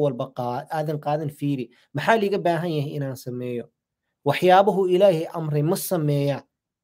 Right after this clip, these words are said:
Waxyaabuhu Ilaahay iga reebay ma ka reebtoonaada. Taqwa Allahi macnaheeda taas waaye. في السر والعلن. Dadka qaarkooda markay ummadda hor joogaan ama bannaanka ay joogaan, awliya waaye. Waliya, oo, wali min awliyaa Illaahi waaye. Laakiin markay keligooda noq-, ay noqdaan,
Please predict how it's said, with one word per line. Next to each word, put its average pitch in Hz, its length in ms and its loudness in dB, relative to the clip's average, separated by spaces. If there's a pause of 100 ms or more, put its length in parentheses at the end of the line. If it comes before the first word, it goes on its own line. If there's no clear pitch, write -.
(320)
Waxyaabuhu 175 680 0
Ilaahay 170 500 2
iga 170 200 -2
reebay 160 280 -2
ma 147 160 0
ka 180 140 -6
reebtoonaada. 135 760 -4
Taqwa 180 320 0
Allahi 156 260 0
macnaheeda 147 480 -4
taas - 280 -12
waaye. - 160 -14 (360)
في 190 100 0
السر 240 380 0
والعلن. 139 420 2
Dadka 226 220 2
qaarkooda 226 500 0
markay 175 280 -4
ummadda 180 340 -4
hor 160 200 -4
joogaan 156 540 -4
ama 147 200 -6
bannaanka 156 420 0
ay 156 200 -8
joogaan, 151 400 0
awliya 170 360 2
waaye. 120 260 -4 (140)
Waliya, 151 400 0
oo, 151 280 0 (320)
wali 185 220 6
min 160 120 -2
awliyaa 147 380 0
Illaahi 131 340 -8
waaye. 110 220 -20 (460)
Laakiin 196 240 4
markay 233 260 0
keligooda 220 520 2
noq-, 165 260 -2
ay 185 100 -2
noqdaan, 175 460 -4